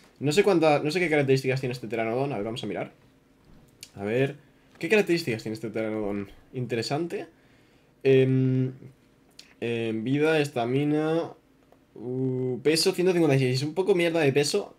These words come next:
la verdad. Y enci-, bueno, no sé. Un poco mierda de peso, pero no pasa nada. Mira, ahí no está perla blanca.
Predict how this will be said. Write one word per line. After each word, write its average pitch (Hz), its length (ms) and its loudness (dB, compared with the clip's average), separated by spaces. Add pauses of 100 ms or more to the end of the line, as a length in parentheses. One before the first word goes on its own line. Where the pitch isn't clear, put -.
la 127 120 -2
verdad. 131 360 0
Y 127 60 -6
enci-, 135 320 0
bueno, 123 220 -2
no 135 120 0
sé. 110 180 -4 (280)
Un 185 100 -2
poco 208 180 6
mierda 170 160 6
de 143 80 4
peso, 175 240 2
pero 190 420 4
no 160 120 2
pasa - 200 -2
nada. 98 120 -6
Mira, 98 160 -4
ahí 110 80 -2
no 120 80 -6
está 110 180 -6
perla 120 240 -2
blanca. 165 480 0